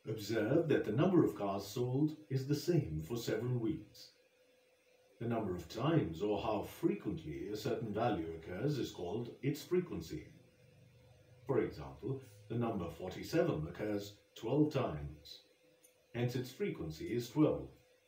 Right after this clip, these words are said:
This means that there are twelve weeks during which forty-seven cars were sold in each week. Let's find the frequency of all the numbers in the given data.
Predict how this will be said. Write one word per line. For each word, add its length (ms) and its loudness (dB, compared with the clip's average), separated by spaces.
This 240 4
means 300 -2
that 180 2
there 140 2
are 140 -4
twelve 480 2
weeks 300 2
during 340 0
which 180 -4
forty-seven 720 -2
cars 500 -6
were 100 -4
sold 500 2
in 100 -4
each 260 -6
week. 220 -4
Let's 240 6
find 260 4
the 60 4
frequency 580 0
of 80 2
all 240 6
the 60 2
numbers 480 0
in 80 -2
the 80 0
given 300 -2
data. 340 -2